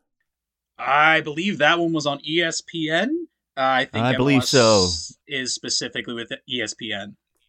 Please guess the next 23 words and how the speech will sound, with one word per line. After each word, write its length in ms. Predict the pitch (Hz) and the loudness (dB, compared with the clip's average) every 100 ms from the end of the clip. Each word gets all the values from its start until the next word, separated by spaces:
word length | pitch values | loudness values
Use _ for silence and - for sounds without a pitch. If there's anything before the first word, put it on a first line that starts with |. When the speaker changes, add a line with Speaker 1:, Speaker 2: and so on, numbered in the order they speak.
| _ _ _ _ | _ _ _ _
Speaker 2:
And, 360 | 156 135 123 104 | 2 4 6 6
uh, 240 | 110 104 98 - 127 | 6 6 2 -2 2
no, 140 | 117 | 4
Fox 300 | - 104 - | 4 2 2
has 200 | 98 85 | -2 0
'em 160 | 92 85 | -2 -2
as 160 | 95 82 | -4 -4
well. 300 | 87 82 - _ _ _ _ - | -2 -2 -6 _ _ _ _ 0
Speaker 1:
Hmm. 60 | |
Speaker 2:
Uh, 220 | 107 107 95 _ 110 | 4 4 2 _ -2
but 280 | - 123 - | 4 4 6
I 120 | 123 117 | 4 6
believe 240 | 131 180 | 6 6
it 40 | |
was 140 | 160 123 | 6 4
Taylor 300 | 147 127 113 | 4 4 4
Twellman 560 | - 120 120 104 92 | 4 4 6 6 4
made 240 | 95 95 - | 4 0 0
the, 260 | 98 90 | 2 4
uh, 140 | 87 82 - - | 4 2 -4 0
point, 460 | 113 87 87 - - - - | 4 4 2 -4 -20 -20 -2
uh, 220 | 104 95 87 92 | 2 4 4 4
that 240 | 101 95 | 2 2